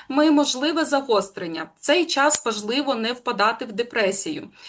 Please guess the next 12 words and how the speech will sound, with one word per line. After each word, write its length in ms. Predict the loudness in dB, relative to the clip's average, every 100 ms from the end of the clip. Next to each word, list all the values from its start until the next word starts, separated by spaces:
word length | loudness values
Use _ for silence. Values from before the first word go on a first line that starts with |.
| -16
Добре 380 | -2 2 2 0
займатися 600 | -2 0 0 0 -2 -2
духовними 600 | -4 -2 0 0 -2 -4
практиками, 800 | 0 4 4 2 -8 -4 0 0
усамітнюватися, 1120 | 0 0 0 -2 -6 -6 -6 -6 -4 0 2 2
відвідувати 680 | -2 -2 -2 -2 -4 -2
релігійні 600 | -2 -2 -4 -6 -4 0
заклади, 580 | 2 2 2 -4 -4 -6 -6 -14 -16 -8
розвивати 640 | 0 2 4 4 4 4 2
свої 320 | 2 2 -2
творчі 560 | -4 -2 0 0 -4 -2
здібності, 880 | -2 -2 -4 -2 -2 -2 -4 -4